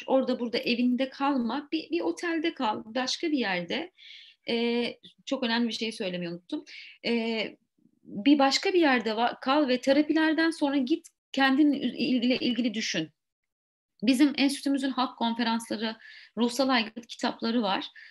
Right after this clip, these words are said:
Bu kitapları danışanlara veriyorum. Ee, bu da, e, kitapları da okuyup burada, e, benim anlatacağım psiko eğitime hazırlık. Hani okuyamasa da sorun değil, okumak istemiyor bazıları çünkü.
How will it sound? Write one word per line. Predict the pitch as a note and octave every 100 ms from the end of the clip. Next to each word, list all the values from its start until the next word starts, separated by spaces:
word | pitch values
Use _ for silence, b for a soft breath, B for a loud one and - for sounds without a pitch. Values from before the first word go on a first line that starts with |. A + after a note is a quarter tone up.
| B
Bu | A3
kitapları | D4+ - D4 C#4+ C#4+ B3
danışanlara | B3+ B3+ C4+ B3+ B3 B3
veriyorum. | A#3 A#3 A#3 F#3+ G3+ D4+ B B _ _ _ B B B _
Ee, | G#3 G#3 G#3 G#3+ G3 F#3+
bu | G#3 B3+
da, | C4+ A#3+ - A3 A3+
e, | A3+ G#3+ E3
kitapları | - - C4 C4 C4 B3+
da | -
okuyup | A#3+ - A#3+ B3 -
burada, | B3 A#3 A3+ - -
e, | G#3
benim | A#3 B3+
anlatacağım | A#3+ G#3+ G3+ - G#3+ G#3+
psiko | - - A#3+
eğitime | A#3+ A#3 A#3
hazırlık. | G#3+ G3 G#3 F3+ -
Hani | A#3 A3
okuyamasa | A#3+ - A#3+ A#3 A3+
da | A#3
sorun | A#3 A3 G#3+
değil, | F#3+
okumak | G3 - G#3 -
istemiyor | - G#3 F#3 D#3+
bazıları | D#3+ D#3 D3+ D3+
çünkü. | - D#3+ - C#4+